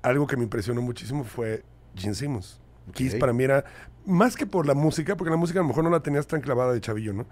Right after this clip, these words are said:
Speaker 1: Era como tu superhéroe, güey.
Speaker 2: Claro.
Speaker 1: Era como, ¿no?
Speaker 2: Claro.
Speaker 1: Había la película y, ¿no? Era una locura. Y siempre tuve, o sea, cuando te, cuando te pintabas, ¿no? De chavillo acá y que salías de, ¿no? Eras de Kiss y no sé qué, siempre era Gene Simmons.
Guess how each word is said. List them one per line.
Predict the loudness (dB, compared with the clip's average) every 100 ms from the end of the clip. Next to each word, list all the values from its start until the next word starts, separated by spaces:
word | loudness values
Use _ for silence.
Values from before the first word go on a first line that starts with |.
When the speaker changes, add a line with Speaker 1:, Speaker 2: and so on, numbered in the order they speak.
| -16 -20 -20 -10
Speaker 1:
Era | -4 -2 -2
como | -4 -10
tu | -10
superhéroe, | -12 -12 -6 -4 -4 -8
güey. | -8
Speaker 2:
Claro. | -4 -4 -4
Speaker 1:
Era | -6 -4
como, | -2 -4
¿no? | 0 0 -2 -4 -20 -20 -20 -20 -20 -6
Speaker 2:
Claro. | -2
Speaker 1:
Había | 0 0 0
la | -2
película | -4 -4 -2 0 0 0
y, | 0
¿no? | 0 -2
Era | 0
una | 0
locura. | -2 -2 -4 -4 -10 -20 -20 -20 -20 -20 -20 -20 -2
Y | 0
siempre | 4 4 6 6
tuve, | 6 6
o |
sea, | 6
cuando | 4 2
te, | 2
cuando | 4 4 4
te | 4 4
pintabas, | 0 -8 -4 4 6 8 6 6
¿no? | 8 8
De | 8
chavillo | 6 6 4 4
acá | 4 2
y | 2
que | -4
salías | -4 -2 -2
de, | -2 -4 -6 -2
¿no? | 2
Eras | 2 2
de | -2
Kiss | -4 -8 -6
y | -6
no |
sé | -4
qué, | -6 -8 -12 -12
siempre | -8 -4 -2
era | -2
Gene | -2 -6
Simmons. | -4 -6 -8